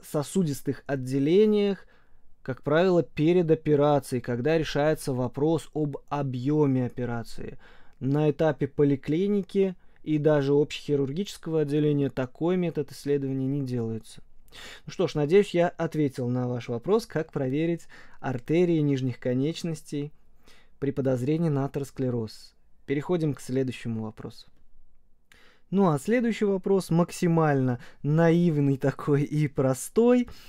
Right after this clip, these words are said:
но думаю, что многие этим вопросом задаются, несмотря на его простоту.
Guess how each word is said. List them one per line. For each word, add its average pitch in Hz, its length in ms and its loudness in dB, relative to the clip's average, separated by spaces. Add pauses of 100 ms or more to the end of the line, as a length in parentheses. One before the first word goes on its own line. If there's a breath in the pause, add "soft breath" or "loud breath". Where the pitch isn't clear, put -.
(340 loud breath)
но 208 760 6
думаю, 180 640 2
что 165 600 2
многие 180 840 2
этим 165 400 0
вопросом 170 680 0
задаются, 156 800 2
несмотря 127 560 0
на 170 100 2
его 147 200 2
простоту. 143 720 -2